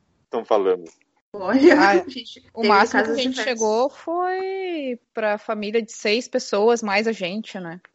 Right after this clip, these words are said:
Speaker 3: Esse
Speaker 1: É,
Speaker 3: era o
Speaker 1: mas é,
Speaker 3: máximo, assim.
Speaker 1: mas
Speaker 3: Nunca
Speaker 1: aí,
Speaker 3: foi
Speaker 1: no
Speaker 3: mais
Speaker 1: caso,
Speaker 3: que isso.
Speaker 1: mas nesse caso, vocês cozinhavam como parte do voluntariado, certo?
Speaker 3: É, não tava escrito lá, né? Mas daí depois falavam, "Ah, vocês podem fazer a janta, vocês podem fazer o almoço." A gente sempre acabava fazendo porque a gente preferia a gente fazer, então,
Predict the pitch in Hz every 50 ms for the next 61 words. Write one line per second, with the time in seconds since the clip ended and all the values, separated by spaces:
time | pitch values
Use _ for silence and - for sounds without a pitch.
0 | _ - 202 202 - - 226 226 233 233 220 208 202 214 - - - 214 202 -
1 | - 208 202 - - - 208 208 208 220 208 214 214 214 202 190 123 123 120 120
2 | 104 101 95 - _ _ _ _ _ _ _ _ - 101 98 107 110 - - -
3 | - 117 117 123 - - 127 - 139 123 101 104 107 110 120 120 - 139 135 127
4 | _ - 113 107 117 139 143 - 156 143 151 147 143 139 135 135 135 135 135 131
5 | - 135 135 135 117 95 92 87 85 - - - 95 92 98 - _ _ _ _
6 | _ 494 466 403 359 330 262 226 214 208 214 214 233 - 262 269 302 311 285 247
7 | _ - - - - 285 285 - 294 269 254 233 233 226 226 214 202 208 208 208
8 | 185 185 196 185 - 190 190 196 208 220 220 - 220 214 - 269 254 247 233 226
9 | 226 240 247 269 269 269 240 214 220 - - 214 214 233 254 240 220 208 214 214
10 | 208 214 214 208 220 226 - - - - 208 202 220 226 214 208 202 196 196 196
11 | 196 - 240 233 233 - - 247 240 285 - 262 247 247 247 254 254 226 226 226
12 | 233 - 240 226 - - 226 214 - 220 214 208 208 208 220 233 254 285 - -
13 | 277 233 214 214 208 208 220 233 233 226 - 202 190 196 208 208 202